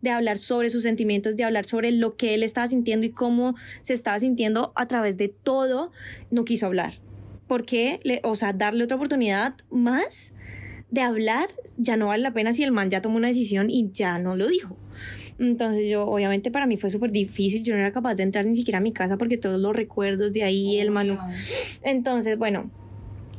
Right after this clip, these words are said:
Speaker 1: eh, la vida me envió gente que ni siquiera conocía, me ayudaron a hacer maleta, yo luego ya sola tratando de terminar de hacer todo eso.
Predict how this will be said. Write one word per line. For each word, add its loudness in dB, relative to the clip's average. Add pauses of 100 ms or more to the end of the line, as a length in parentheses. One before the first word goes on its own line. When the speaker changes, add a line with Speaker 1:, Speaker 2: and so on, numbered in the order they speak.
(180)
Speaker 1:
eh, 2
la 2
vida 2
me 2
envió 2
gente 0
que 0
ni 2
siquiera -2
conocía, 0
me 2
ayudaron 0
a 0
hacer 0
maleta, 0
yo 0
luego 2
ya 0
sola 0
tratando 0
de -2
terminar 0
de 0
hacer 0
todo 0
eso. 0